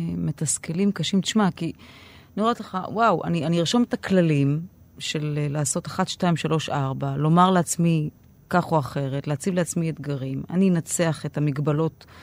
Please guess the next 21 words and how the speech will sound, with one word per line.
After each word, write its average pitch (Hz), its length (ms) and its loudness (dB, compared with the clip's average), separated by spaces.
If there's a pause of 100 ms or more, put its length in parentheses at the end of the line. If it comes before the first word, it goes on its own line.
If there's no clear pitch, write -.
(380)
אה, 151 160 0
של 143 240 -2
עצמי, 143 640 0
הפיזיות, 147 960 -2
הנפשיות, 135 1040 -2 (240)
וככה 175 300 -4
אני 175 80 2
אעבוד. 147 180 0 (320)
אבל 165 160 2
זה 160 140 4
לא 285 140 8
עובד 226 240 4
ככה 185 320 2
בחיים 165 680 2
בדרך 160 540 0
כלל, 156 220 4 (560)
אה, 160 280 -2
אצל 156 200 -2
מרבית, 156 520 2
אה, 156 200 2
האנשים. 151 540 -2